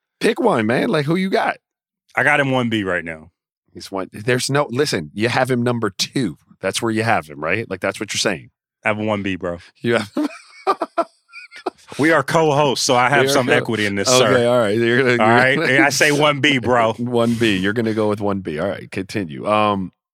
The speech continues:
Speaker 1: let's see. I'm gonna say he's number two. He's, eh, eh,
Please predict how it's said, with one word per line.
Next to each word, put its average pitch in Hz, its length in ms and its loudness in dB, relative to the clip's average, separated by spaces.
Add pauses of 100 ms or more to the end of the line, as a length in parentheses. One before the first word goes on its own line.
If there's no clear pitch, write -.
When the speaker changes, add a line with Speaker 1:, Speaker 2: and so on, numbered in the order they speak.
(400)
Speaker 1:
let's 92 200 -8
see. - 260 -8
I'm 113 140 0
gonna 135 140 0
say 107 220 0
he's 101 200 -4
number 76 220 -8
two. - 160 -12 (240)
He's, 101 320 -6 (800)
eh, 120 160 -4
eh, 131 420 -12